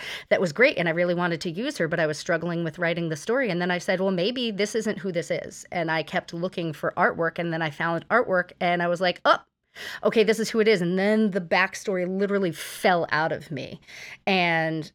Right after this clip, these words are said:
it all kind of comes together. I was talking to Chet last night. In my backstory, I think, is where every, every piece of flavor, not every piece, maybe, like, ninety-five percent of the flavor, everything is established when I'm making that character, which is why I have my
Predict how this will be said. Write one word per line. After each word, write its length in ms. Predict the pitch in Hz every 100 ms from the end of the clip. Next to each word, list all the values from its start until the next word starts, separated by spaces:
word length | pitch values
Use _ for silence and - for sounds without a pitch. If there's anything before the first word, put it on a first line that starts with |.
| -
it 200 | 208 208
all 220 | 208 185 180
kind 300 | - 185 180
of 160 | 151
comes 320 | - 185 170
together. 840 | - 165 165 165 160 160 160 156 -
I 140 | 165
was 160 | 165 151
talking 360 | - 175 175 175
to 100 | 170
Chet 240 | - -
last 240 | 175 165
night. 240 | 202 196 -
In 200 | - 190 190
my 180 | 185
backstory, 680 | 175 170 165 - 170 151 143
I 60 | 147
think, 220 | 170 160
is 120 | 147
where 200 | 156 156 -
every, 400 | 160 165 185 - _ _ _ _
every 400 | 196 190 185 208
piece 300 | 196 214 -
of 100 | 175
flavor, 840 | 143 - - 196 185 170 151 147 143 -
not 160 | 190
every 220 | - 160 147
piece, 300 | - 147 -
maybe, 240 | 165 170
like, 180 | 160 147
ninety-five 840 | 160 160 160 160 156 - 151 151
percent 480 | - 151 151 165 - - - - - -
of 140 | 175
the 100 | 180
flavor, 560 | - - 180 170 156 -
everything 380 | 175 190 196 208
is 140 | 165
established 640 | 143 160 147 180 220 -
when 240 | 165 170 165
I'm 180 | 156 156
making 300 | 151 151 147
that 160 | 143
character, 460 | - 147 143 147 151
which 180 | 147 170
is 100 | 151
why 180 | 143 143
I 40 |
have 260 | 143 151 151
my 240 | 156 156